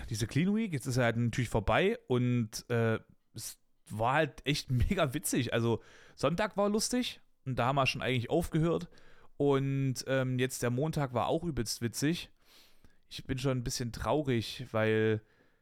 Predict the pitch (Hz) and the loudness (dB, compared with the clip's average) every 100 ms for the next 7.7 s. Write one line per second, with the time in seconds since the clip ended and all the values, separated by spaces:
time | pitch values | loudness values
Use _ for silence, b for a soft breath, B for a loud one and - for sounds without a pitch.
0 | b b _ _ - 110 117 120 127 135 | b b _ _ -10 -4 0 2 2 0
1 | 143 131 120 147 139 123 120 127 113 113 | -2 -2 -2 -2 -2 -4 -4 -2 0 -2
2 | - - 160 175 123 113 117 - 123 113 | -4 -2 0 -2 -2 -4 -6 -6 -4 -4
3 | - - 127 165 170 113 123 113 135 123 | -4 0 2 2 2 0 0 -2 -4 -6
4 | 127 117 127 127 127 127 123 - - 151 | -6 -4 -2 -2 0 0 0 -4 -2 -2
5 | 139 113 120 123 127 120 123 110 123 - | 0 0 0 0 0 -2 -2 0 0 0
6 | 156 151 - 127 - 147 156 B B B | -2 -2 0 0 0 -6 -6 B B B
7 | B - 123 120 123 120 | B -2 0 0 -4 -6